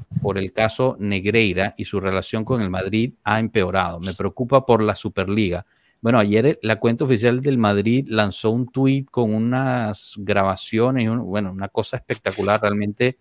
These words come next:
fuertísimo ese ataque frontal, porque Laporte había dicho que era el Real Madrid el equipo de, del régimen y tal. Realmente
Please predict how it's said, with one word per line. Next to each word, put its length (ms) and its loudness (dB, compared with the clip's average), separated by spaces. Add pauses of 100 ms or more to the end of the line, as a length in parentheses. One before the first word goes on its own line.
(540)
fuertísimo 720 2
ese 140 -2
ataque 360 0
frontal, 840 2
porque 680 0
Laporte 480 -2
había 220 2
dicho 280 -4
que 100 -6
era 340 0
el 120 -8
Real 180 -4
Madrid 240 -2
el 160 -2
equipo 380 -6
de, 320 -2
del 220 -4
régimen 600 -4
y 80 -12
tal. 240 -4
Realmente 500 -2